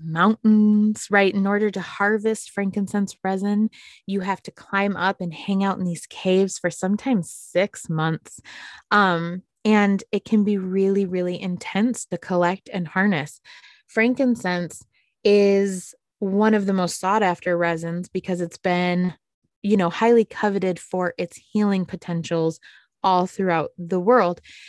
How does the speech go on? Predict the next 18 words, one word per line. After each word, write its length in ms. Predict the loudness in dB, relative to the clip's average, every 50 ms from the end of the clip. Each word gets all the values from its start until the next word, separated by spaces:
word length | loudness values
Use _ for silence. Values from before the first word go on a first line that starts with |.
| -14 -6
And 240 | -2 0 0 0 -2
so 480 | -2 -2 -2 0 2 2 0 0 -2 -6 _ _ _ _ _ _ _ _ _ _ _ _ _ _ -20 _ _
one 340 | -2 2 4 4 6 4 4
thing 240 | 4 2 2 2 2
about 320 | -2 -2 -2 -2 -2 -4
frankincense 580 | -4 -6 -8 -6 -6 -8 -6 -4 -4 -4 -4 -2
as 160 | -2 -2 2
well 340 | 4 4 4 6 4 2 0 -2
is 120 | -6 -6
that 140 | -6 -6 -6
it 120 | -6 -6 -2
doesn't 360 | -2 -2 0 0 -2 -4 -4
start 400 | -8 -4 -2 0 2 0 0 -4 _
producing 600 | -8 -6 -6 -4 0 0 0 0 0 -2 -4 -2
resin 540 | -2 0 0 -2 -2 -4 -8 -10 -10 -16 -18 _ _ _ -20 -20 _ _ -8
until 280 | -6 -4 -2 0 0
it's 120 | 0 2 2
about 200 | 0 0 0